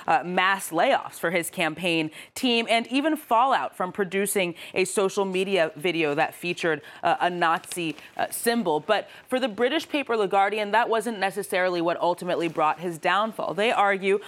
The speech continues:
uh, that it was his culture wars, his focus, uh, on the culture wars.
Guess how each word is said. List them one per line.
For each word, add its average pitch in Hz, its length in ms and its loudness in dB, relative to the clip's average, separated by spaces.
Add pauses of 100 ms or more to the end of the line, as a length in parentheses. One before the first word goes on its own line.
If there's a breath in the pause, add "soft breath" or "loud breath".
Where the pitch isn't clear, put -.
(140 loud breath)
uh, 185 260 6
that 208 180 2
it 214 120 0
was 208 200 2
his 247 260 -2 (100)
culture 247 460 0
wars, 165 460 -4
his 175 120 -6
focus, 220 480 -2 (200 loud breath)
uh, 185 160 2
on 226 220 4
the 220 80 -2
culture 156 360 -2
wars. 135 400 -4